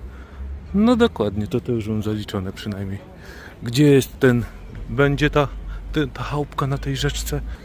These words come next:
Tutaj ten rejon jest ponoć bardzo ładny, ta Tapa, zaraz koło Bośni i Hercegowiny. Ja tu to, to zwiedzę, z Belgradu pojadę tutaj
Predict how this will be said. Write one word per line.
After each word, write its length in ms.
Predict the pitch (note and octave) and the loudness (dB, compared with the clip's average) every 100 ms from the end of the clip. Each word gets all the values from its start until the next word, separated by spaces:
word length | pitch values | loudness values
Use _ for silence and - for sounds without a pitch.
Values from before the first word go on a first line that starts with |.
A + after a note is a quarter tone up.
| - | -10
Tutaj 300 | - - A2+ | -4 4 4
ten 200 | - G#2+ | 6 4
rejon 240 | G2+ G2+ G2 | 6 4 4
jest 160 | G2 | 0
ponoć 320 | G2 G#2 G2+ F#2 | 2 2 2 2
bardzo 300 | G2 F2+ G2 | 0 2 0
ładny, 320 | F#2+ G2+ F#2 - - | 0 -2 -4 -4 -8
ta 100 | G2 | -4
Tapa, 480 | - A2 - F#2+ - - - - | 0 0 0 -4 -4 -18 -20 -12
zaraz 320 | G#2 G#2 G2 - | -2 0 0 -4
koło 180 | A2 | -4
Bośni 360 | G2+ G#2 - G#2+ | -2 -2 -2 -4
i 20 | |
Hercegowiny. 640 | - - A2 G2+ G#2+ G#2 G2 - - - - | -4 -4 -4 -2 0 0 0 -6 -18 -18 0
Ja 100 | A2 | 0
tu 140 | - - | 2 2
to, 120 | B2 | 2
to 180 | - A#2 | 2 0
zwiedzę, 500 | A2 A#2+ A2+ C#3 C3+ G#2 | 2 2 4 4 2 -4
z 120 | F#2 | -6
Belgradu 540 | G2+ A2+ A2 A#2 G#2+ | -4 0 2 4 2
pojadę 400 | G#2+ A2 A2 G#2 | 0 2 2 2
tutaj 400 | - C3+ D#3+ F3 | 0 -2 0 0